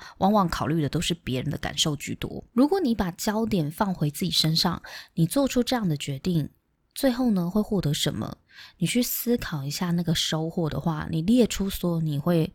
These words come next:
得到的好处，那么慢慢的，你会从这些好处当中呢，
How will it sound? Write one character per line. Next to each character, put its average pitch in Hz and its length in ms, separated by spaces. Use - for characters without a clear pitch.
得 147 140
到 175 160
的 147 100
好 - 240
处， - 320
那 285 120
么 262 100
慢 262 300
慢 240 160
的， 170 180
你 165 120
会 277 100
从 226 220
这 269 100
些 262 140
好 - 280
处 247 220
当 214 240
中 202 240
呢， 170 180